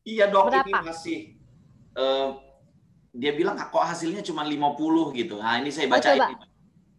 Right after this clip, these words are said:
Speaker 2: Tinggi
Speaker 1: Saya baca.
Speaker 2: badannya bera-, eh, tinggi badan berapa, berat badan berapa, Bu Osye? Saya hitungin.
Speaker 1: Tinggi badannya, sebentar, Dok. Saya,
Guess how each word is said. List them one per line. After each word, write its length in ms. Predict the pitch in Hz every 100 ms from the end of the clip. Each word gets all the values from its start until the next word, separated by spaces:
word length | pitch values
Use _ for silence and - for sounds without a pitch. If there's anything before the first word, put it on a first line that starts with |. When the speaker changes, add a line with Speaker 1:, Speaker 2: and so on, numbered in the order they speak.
| _ _ _
Speaker 2:
Tinggi 180 | 311 302
Speaker 1:
Saya 80 | 269
baca. 60 |
Speaker 2:
badannya 260 | 294 311 370 349
bera-, 200 | 285 254
eh, 80 | 320
tinggi 300 | 302 285 302 302 240
badan 400 | 269 269 339 285
berapa, 240 | 262 262 330
berat 240 | 277 247
badan 240 | 247 285 254
berapa, 160 | 226
Bu 160 | 226 196
Osye? 320 | 214 - 196 202
Saya 240 | 202 202
hitungin. 480 | 208 208 208 202 185 _ - 160 _ -
Speaker 1:
Tinggi 400 | 123 131 123 120
badannya, 1040 | 110 113 110 110 110 110 117 127 131 135
sebentar, 560 | 135 - - 98 104 -
Dok. 240 | 107 -
Saya, 240 | 101 104